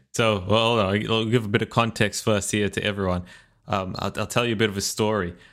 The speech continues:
I, I told my partner about the fact that we were gonna be doing, like, a Halo retrospective episode. I was telling her about Halo,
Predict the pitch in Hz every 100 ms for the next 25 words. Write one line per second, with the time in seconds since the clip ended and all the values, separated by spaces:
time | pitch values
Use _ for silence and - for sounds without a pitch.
0 | _ - 104 107 98 - 127 143 160 110
1 | 104 107 104 101 98 98 95 90 - 95
2 | 104 95 - 92 90 95 98 95 98 92
3 | 95 98 90 87 85 98 113 104 98 107
4 | - - - 104 - 92 95 - 92 -
5 | 82 80 82 - 101 101 98 95 92 90
6 | - - 104 92 85